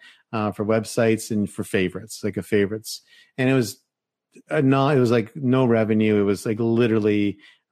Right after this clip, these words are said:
for fun and for experimentation. And I used, like, all my Apollo space pictures to do the site, and I had a really, a really fun time building it. And it was, like, pure amusement value. Uh, but I thought Site Shuffle would be well suited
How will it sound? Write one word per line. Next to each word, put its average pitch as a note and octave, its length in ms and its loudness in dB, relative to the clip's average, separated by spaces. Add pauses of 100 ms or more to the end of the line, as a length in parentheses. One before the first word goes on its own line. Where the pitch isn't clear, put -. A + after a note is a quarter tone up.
for A#2+ 240 -4
fun G#2 440 -2
and G2 220 -2
for G2+ 260 -2
experimentation. G2+ 920 -2
And F#2 220 -4 (400)
I G#2+ 140 -4
used, G2+ 460 0
like, F#2+ 240 0 (160)
all G2 180 -2
my F#2+ 480 -2 (200)
Apollo F#2+ 680 0
space G#2 320 0
pictures G2 460 0
to G2+ 480 -2 (180)
do A2+ 100 2
the B2 80 2
site, G#2 360 2
and G#2+ 100 0
I A2 40 0
had G#2 100 0
a G#2 40 0
really, G#2+ 460 4 (440)
a - 40 0
really A#2+ 140 4
fun A#2 220 0
time G#2+ 280 0
building G2+ 320 2
it. G2 100 0
And F#2 100 -2
it F#2+ 80 0
was, F#2+ 220 -2
like, G2 180 -2 (320)
pure C3 440 2
amusement G#2 480 0
value. F#2+ 340 -4 (460)
Uh, A2 180 -2
but B2+ 140 0
I B2+ 60 2
thought A#2+ 340 -2
Site A#3 260 0
Shuffle A2+ 360 0
would G#2+ 160 0
be G#2 140 2
well B2 360 2
suited A#2 720 0